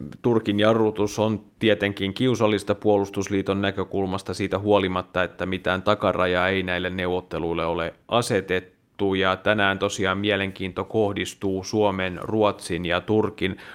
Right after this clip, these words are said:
valtiojohdon tapaamiseen iltapäivällä Naton pääsihteerin Jens Stoltenbergin,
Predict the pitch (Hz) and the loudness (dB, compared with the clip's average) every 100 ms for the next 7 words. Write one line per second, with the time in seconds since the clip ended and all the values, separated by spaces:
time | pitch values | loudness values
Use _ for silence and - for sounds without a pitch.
0 | - 117 104 90 87 82 82 95 90 87 | 4 6 6 4 2 4 2 2 -2 -2
1 | - 107 104 92 90 87 - 87 90 90 | 0 2 4 4 2 2 -2 0 0 -2
2 | - - - 104 101 87 - 87 87 85 | -12 -12 -2 0 0 -2 -2 0 0 0
3 | 92 92 92 92 92 87 98 90 - 85 | 0 0 0 -2 -4 0 2 2 0 -4
4 | - 87 85 90 90 92 87 87 - - | -6 -4 -2 -2 -2 -2 -2 -6 -10 -2
5 | 110 104 92 90 87 90 87 92 90 95 | 2 2 0 -6 -4 -4 -4 -6 -8 -10